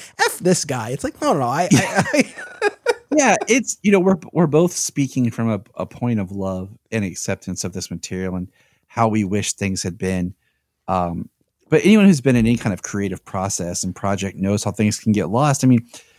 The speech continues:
Speaker 2: you know, it's not like this is a creative writer. Like, it's not like Dan Jurgens is just writing, you know, the Red and Blue. Like you said, these are at a time where we're getting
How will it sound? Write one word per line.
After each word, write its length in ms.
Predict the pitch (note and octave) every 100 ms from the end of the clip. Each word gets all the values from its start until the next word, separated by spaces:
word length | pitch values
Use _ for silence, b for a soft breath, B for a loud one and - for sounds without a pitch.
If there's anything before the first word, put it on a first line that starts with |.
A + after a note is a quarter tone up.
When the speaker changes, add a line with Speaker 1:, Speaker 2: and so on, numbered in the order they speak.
| B B
Speaker 2:
you 100 | D3+
know, 40 | E3+
it's 140 | C#3
not 180 | F3 F#3
like 160 | F3+
this 200 | D#3+ D3+
is 80 | C#3
a 80 | A#2+
creative 480 | - C#3 C3 A2+ F#2+
writer. 500 | A2 B2 A2+ G2 F#2+ _ _ _ _
Like, 120 | A#2+
it's 100 | A#2
not 80 | F#3+
like 140 | F3+
Dan 240 | B2 C#3+ B2
Jurgens 340 | A2+ B2 A2
is 120 | F#2+ -
just 280 | B2 A2+ -
writing, 520 | G#2+ A#2+ A2 G2 F#2+ _ _ _ _ _ _ _ _ -
you 80 | C#3
know, 140 | A#2+
the 120 | G#2+ A2
Red 240 | A#2+ B2
and 140 | G#2+
Blue. 200 | G2+ F3+
Like 240 | C#3 G2+ -
you 60 |
said, 300 | A#2 F#3+ D3+
these 200 | C3 E3+
are 300 | F3+ D#3 B2+ - -
at 80 | A#2
a 40 |
time 320 | - - D3
where 100 | A#2
we're 120 | G#2
getting 420 | C#3 D#3 D#3+ B2